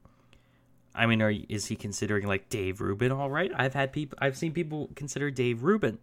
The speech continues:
all right. <laughs> And if that's what this guy is doing, which I imagine he is, then it's, it's, it's wrong. It's completely wrong. No. No. Stop.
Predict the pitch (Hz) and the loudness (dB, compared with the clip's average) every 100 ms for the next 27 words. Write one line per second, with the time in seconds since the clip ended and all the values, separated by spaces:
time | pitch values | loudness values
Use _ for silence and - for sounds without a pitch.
0 | - 107 - - - - - _ _ _ | -8 -6 -6 -10 -12 -14 -20 _ _ _
1 | _ - 117 147 131 165 - 131 233 - | _ -8 2 2 6 4 4 2 2 2
2 | - - 107 101 113 139 - - _ _ | -2 -2 -6 0 0 -2 -8 -20 _ _
3 | _ _ _ _ 120 110 117 110 110 104 | _ _ _ _ 0 4 4 4 2 0
4 | 98 131 147 127 151 147 151 147 - 165 | -2 0 0 -2 -2 -4 -6 -8 -8 -10
5 | 165 143 160 - 151 180 - - - - | -8 -8 -8 -8 -2 0 0 -6 -10 6
6 | 190 202 190 127 - 165 175 - - - | 8 8 6 2 -2 -2 -2 -2 -14 -16
7 | - 190 196 - - _ - 220 196 - | 6 8 8 6 -8 _ 6 8 8 4